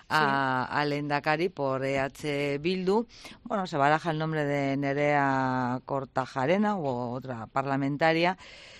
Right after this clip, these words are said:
Speaker 1: Pero bueno, en este caso, quizá el hecho de que Otegi de-, tome esta decisión, bueno, pues, eh, hay que,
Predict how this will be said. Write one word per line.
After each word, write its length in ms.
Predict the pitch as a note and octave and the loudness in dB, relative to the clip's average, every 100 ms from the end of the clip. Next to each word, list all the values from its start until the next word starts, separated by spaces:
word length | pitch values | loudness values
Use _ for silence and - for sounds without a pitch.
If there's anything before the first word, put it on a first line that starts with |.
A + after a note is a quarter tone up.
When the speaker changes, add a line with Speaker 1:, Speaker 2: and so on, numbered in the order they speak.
| - - | -20 2
Speaker 1:
Pero 180 | F3+ F#3+ | 6 8
bueno, 360 | G#3 F#3 F3+ - | 8 6 0 0
en 200 | E3 F3+ | 0 0
este 220 | - F#3+ | 0 4
caso, 840 | F#3+ F#3+ - F3+ D#3+ C#3+ C3 A#2 E2+ G#2+ - | 4 4 2 4 4 4 2 0 -4 -10 -10
quizá 500 | D3 D#3 D3+ C#3+ - - F#2+ - - | -4 2 4 2 -4 -12 -14 -14 -6
el 160 | C#3 | -2
hecho 200 | D3+ F3+ | 0 2
de 120 | D#3+ | 0
que 80 | D3+ | 2
Otegi 600 | D#3 - F#3 E3+ D#3+ D#3+ | -2 4 4 4 4 2
de-, 160 | C3+ C#3+ | 2 0
tome 340 | - F3 D#3+ | 2 0 2
esta 460 | D3+ - D3 C#3 C3 | -2 2 2 4 2
decisión, 680 | C3+ C#3+ D#3+ - G3 G#3 B3+ | -2 -4 -8 0 2 2 0
bueno, 220 | D#3 G#2 | -4 -6
pues, 360 | - B2 C3 - | -10 -12 -12 -14
eh, 380 | G2+ D2 G#1 - | -12 -12 -12 -8
hay 180 | - D3+ | -4 -4
que, 300 | B2 D3+ C#3+ | -2 -2 -2